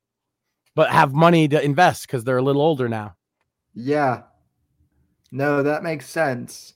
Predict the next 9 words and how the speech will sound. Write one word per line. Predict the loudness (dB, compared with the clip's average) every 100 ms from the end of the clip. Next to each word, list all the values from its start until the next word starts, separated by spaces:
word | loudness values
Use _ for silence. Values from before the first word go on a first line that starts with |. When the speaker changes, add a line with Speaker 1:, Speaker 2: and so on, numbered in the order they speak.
| -2
Speaker 1:
Morning | 2 4 4 0
zoos | 0 0 -2 -6
were | -4 0 4
always | 4 4 0 -4
for | -6
boomers | -4 -4 -4 -8 -16 -20 _
and | -8 -6
Gen | -6 -6
Xers. | -8 -10 -18 -20 -20